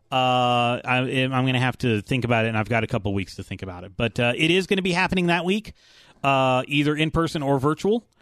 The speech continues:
And, um, they're gonna be keeping a look at the numbers, uh, and it's gonna be in Minnesota.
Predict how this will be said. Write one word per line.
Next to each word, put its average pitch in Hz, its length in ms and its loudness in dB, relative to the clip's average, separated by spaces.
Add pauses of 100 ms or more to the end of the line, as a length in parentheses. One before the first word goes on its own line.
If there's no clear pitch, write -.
(400)
And, 139 440 2
um, 135 460 2
they're 127 120 2
gonna 135 160 0
be 135 100 0
keeping 143 300 -4
a - 20 -2
look 143 180 -2
at 135 80 -8
the 156 60 -4
numbers, 143 460 -2 (400)
uh, 120 340 2
and 127 160 0
it's 120 100 -4
gonna 131 160 0
be 135 140 0
in 139 80 0
Minnesota. 147 500 -2